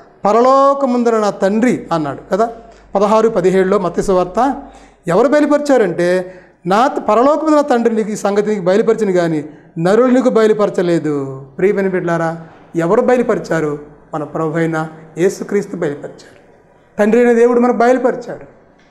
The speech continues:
పరిశుద్ధాత్మను బయలుపరిచాడు. కనుక యేసుని ఏమని చూస్తున్నాం మనం? యేసుక్రీస్తు ప్రభు ఏమని చూడగలుగుతున్నాం? ఆయన ప్రారంభం లేనివాడు,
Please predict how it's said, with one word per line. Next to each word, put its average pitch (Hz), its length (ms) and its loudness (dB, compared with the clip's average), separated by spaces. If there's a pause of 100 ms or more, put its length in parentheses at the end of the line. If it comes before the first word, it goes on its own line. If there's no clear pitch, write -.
(280)
పరిశుద్ధాత్మను 247 640 0
బయలుపరిచాడు. 254 640 0 (480)
కనుక 156 400 -4 (360)
యేసుని 180 340 0
ఏమని 190 220 0
చూస్తున్నాం 190 460 -2
మనం? 135 180 -10 (800)
యేసుక్రీస్తు 233 480 0
ప్రభు 233 200 2
ఏమని 202 300 4
చూడగలుగుతున్నాం? 190 640 -2 (680)
ఆయన 160 400 -2 (840)
ప్రారంభం 208 500 2
లేనివాడు, 156 640 0